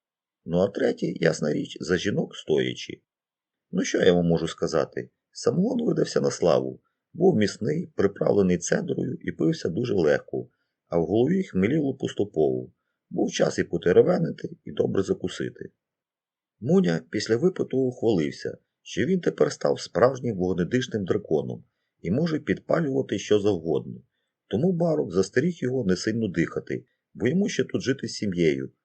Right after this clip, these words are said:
а новий хутір будувати дуже важко і витратно. Хміль добре пройшовся по головах присутніх.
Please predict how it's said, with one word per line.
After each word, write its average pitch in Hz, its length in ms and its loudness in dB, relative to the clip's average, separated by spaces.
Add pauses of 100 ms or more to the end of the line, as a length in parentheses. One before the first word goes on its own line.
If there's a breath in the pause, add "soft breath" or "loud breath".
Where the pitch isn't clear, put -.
(140)
а 82 100 -4
новий 90 260 4
хутір 175 380 -2
будувати 135 640 -4
дуже 87 300 -2
важко 90 400 -2 (120)
і 92 80 -4
витратно. - 580 -6 (840)
Хміль 190 380 -4
добре - 360 0
пройшовся - 560 -2
по - 180 -10
головах 92 420 2
присутніх. 67 560 -6